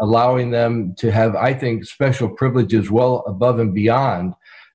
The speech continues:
uh, what the average citizen would have. And I think it's time that the police chiefs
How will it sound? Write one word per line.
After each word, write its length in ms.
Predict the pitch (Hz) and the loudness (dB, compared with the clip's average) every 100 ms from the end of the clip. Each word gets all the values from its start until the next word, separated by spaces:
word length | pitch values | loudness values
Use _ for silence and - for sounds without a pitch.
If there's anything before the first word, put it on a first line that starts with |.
| - | -4
uh, 260 | 95 98 95 | 0 0 0
what 260 | 117 120 117 | 2 2 2
the 140 | 120 | 0
average 380 | 127 120 117 - | 2 0 -6 -6
citizen 540 | 165 156 139 - 101 | -2 -2 -2 -2 -2
would 180 | 95 85 | -2 -2
have. 340 | 90 92 69 - _ 107 | -2 -2 -2 -8 _ -2
And 100 | 107 | 0
I 120 | 110 | 0
think 260 | 131 131 | 0 -2
it's 160 | 123 - | -2 -4
time 320 | 127 127 123 | 0 2 2
that 140 | 113 - - | -2 -4 -2
the 160 | 113 - | -2 0
police 420 | 113 131 156 - | 0 2 2 2
chiefs 260 | 117 107 | 0 2